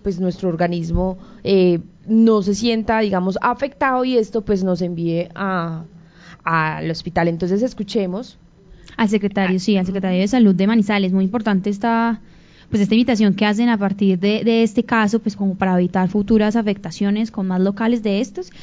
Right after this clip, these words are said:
Speaker 2: no solamente de empanadas, obviamente a todos los que se dediquen al trato de, de alimentos, sobre todo.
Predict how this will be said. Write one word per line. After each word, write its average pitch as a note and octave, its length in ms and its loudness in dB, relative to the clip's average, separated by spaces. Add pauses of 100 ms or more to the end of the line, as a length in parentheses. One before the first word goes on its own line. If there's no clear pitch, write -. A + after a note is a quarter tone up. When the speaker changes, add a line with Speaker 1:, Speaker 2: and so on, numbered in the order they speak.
(220)
Speaker 2:
no G3+ 140 4
solamente A#3 380 0
de D#4 60 -2
empanadas, A3 440 -2
obviamente F#3+ 360 -2
a G#3+ 40 -6
todos A#3 180 -2
los A3+ 120 -2
que - 60 -18
se G3+ 80 -2
dediquen F#3 340 -2
al G#3+ 120 -4
trato F#3 280 -2
de, G3+ 340 2
de F3 160 -2
alimentos, G3 640 0
sobre F#3 240 -4
todo. C4 360 -2